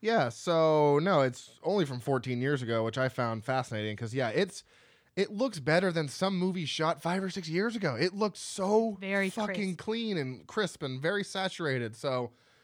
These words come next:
Speaker 1: bravo, ooh, excuse me, bravo to them for standing the test of time 'cause that's gonna be a regular one we watch. I really like that. And you can watch that one on Amazon Prime. That is available in the U S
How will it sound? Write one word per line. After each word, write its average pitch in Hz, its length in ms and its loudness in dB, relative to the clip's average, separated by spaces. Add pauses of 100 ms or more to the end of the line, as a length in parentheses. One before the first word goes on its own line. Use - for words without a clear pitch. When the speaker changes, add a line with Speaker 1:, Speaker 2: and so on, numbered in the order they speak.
(160)
Speaker 1:
bravo, 190 540 0 (360)
ooh, 214 160 -6
excuse 139 260 -12
me, 117 100 -10
bravo 185 320 0
to 175 80 2
them 165 240 6
for 120 240 0 (260)
standing 156 400 0
the 135 60 -4
test 156 240 2
of 120 100 -12
time 135 300 0
'cause 117 240 -2 (720)
that's 151 180 -2
gonna 135 180 0
be 127 100 0
a 113 40 2
regular 117 340 -2
one 113 160 -2
we 104 100 -4
watch. 98 260 -6
I 117 40 -2
really 117 300 -2
like 107 220 -2
that. 107 80 -4
And 117 100 -4
you 185 60 -2
can 226 100 0
watch 190 180 2
that 170 140 2
one 156 80 0
on 127 120 0
Amazon 123 340 -2
Prime. 110 360 -4 (360)
That 139 120 0
is 131 80 -2
available 123 420 2
in 120 60 -2
the 117 60 -4
U 120 240 0
S 110 380 0